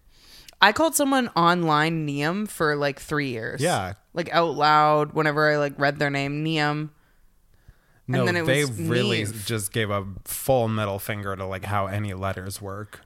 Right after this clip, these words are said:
Speaker 1: I
Speaker 2: And
Speaker 1: don't
Speaker 2: I love
Speaker 1: underst-
Speaker 2: it.
Speaker 1: Y-, do you actually love it?
Speaker 2: Yeah.
Speaker 1: Yeah. Okay.
Speaker 2: It's fun.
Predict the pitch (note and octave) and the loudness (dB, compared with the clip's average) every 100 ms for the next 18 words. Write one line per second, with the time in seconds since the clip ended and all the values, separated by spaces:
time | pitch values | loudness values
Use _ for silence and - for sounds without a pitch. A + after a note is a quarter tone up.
0 | _ - - A2 G#2 G3+ F#2 G2+ G2 F#2+ | _ -10 -4 0 0 0 0 0 -2 -4
1 | _ _ _ - _ _ _ E3+ D3+ D#3 | _ _ _ -20 _ _ _ -14 -14 -12
2 | E3 F#3 F3+ D#3+ D#3 F3+ E3 E3+ A3+ - | -4 0 2 0 0 0 0 0 -2 -6
3 | - - - - - F3 D3+ G2 F#2+ - | -16 -20 -20 -20 -2 2 4 2 -4 -16
4 | - - F3 C#3 D#3+ - _ _ _ _ | -20 -6 -2 -2 -4 -14 _ _ _ _
5 | D4 A#3 F3+ F3+ - _ _ _ _ - | -6 -2 -2 -4 -16 _ _ _ _ -20
6 | - _ - - - D#3+ A#2+ | -20 _ -20 -16 -2 -2 -2